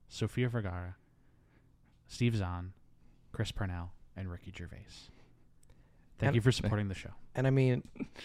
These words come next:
Speaker 2: I think it's worthy to just start right off the bat, Jeff, with this movie, if, if
Speaker 1: Yes.
Speaker 2: you would agree, Mac, if you would agree. The cast you just listed, I mean, just, they all came to town on this movie.
Speaker 1: Yeah, this is, this is a, um,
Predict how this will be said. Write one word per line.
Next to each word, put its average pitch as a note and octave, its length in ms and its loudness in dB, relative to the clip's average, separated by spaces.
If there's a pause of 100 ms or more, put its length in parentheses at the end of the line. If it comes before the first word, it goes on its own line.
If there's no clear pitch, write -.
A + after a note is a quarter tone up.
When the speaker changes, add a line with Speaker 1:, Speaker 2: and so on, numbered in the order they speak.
(680)
Speaker 2:
I A2 120 2
think B2+ 180 4
it's - 160 2
worthy G#2+ 240 6
to F#2 140 0
just F#2 180 0
start F#2+ 240 4
right F2+ 100 4
off F2 140 0
the - 80 -2
bat, F2 380 0 (120)
Jeff, F2+ 300 0
with - 120 -2
this - 180 -6
movie, F#2 220 2
if, F#2 100 -6 (240)
if G#2+ 60 -2
Speaker 1:
Yes. G2+ 100 -6
Speaker 2:
you G2+ 80 -2
would G2 100 2
agree, F#2 340 0
Mac, F2+ 320 2
if - 80 -20
you F#2+ 60 2
would F#2 60 2
agree. F#2+ 420 0 (640)
The - 60 -8
cast - 280 4
you D#3+ 60 6
just C#3 200 -2
listed, - 320 0 (220)
I - 40 0
mean, G2 260 2
just, - 400 -6 (460)
they - 80 4
all C3 120 10
came C3+ 220 0
to A2 60 2
town D3+ 220 0
on - 120 0
this - 180 -8
movie. - 320 -2
Speaker 1:
Yeah, C3+ 160 0
this B2+ 220 0
is, D#3 220 0
this C3 280 -2
is D3+ 180 0
a, B2+ 220 6
um, F#2+ 380 0